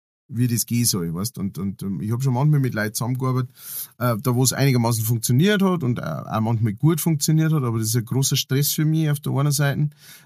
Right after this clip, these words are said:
weil ich ja, ne, als, als alter Misanthrop und, ähm,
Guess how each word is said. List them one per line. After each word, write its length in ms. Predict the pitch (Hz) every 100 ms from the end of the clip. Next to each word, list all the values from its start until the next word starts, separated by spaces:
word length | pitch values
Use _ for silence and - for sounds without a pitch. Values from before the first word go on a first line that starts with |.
| -
weil 160 | 113
ich 60 | 123
ja, 300 | 120 110 104 - - -
ne, 260 | 107 113 131
als, 260 | - 104 -
als 200 | 95 98
alter 200 | 113 117
Misanthrop 560 | 117 113 101 98 120 131 _ - - - -
und, 420 | 139 131 123 123
ähm, 560 | 110 120 117 117 120